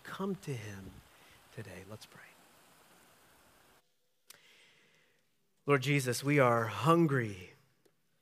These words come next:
for disruptive love. We are wearied by loves that don't fill us up. We are burdened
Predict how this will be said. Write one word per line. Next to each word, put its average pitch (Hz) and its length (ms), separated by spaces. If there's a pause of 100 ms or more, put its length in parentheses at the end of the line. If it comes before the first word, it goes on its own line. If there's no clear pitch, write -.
(560)
for 147 160
disruptive 131 760
love. 98 400 (2750)
We 185 160
are 127 140
wearied 127 680 (580)
by 127 160
loves 127 380
that 120 120
don't 120 220
fill 120 180
us 117 140
up. 139 160 (1600)
We 147 140
are 131 120
burdened 131 760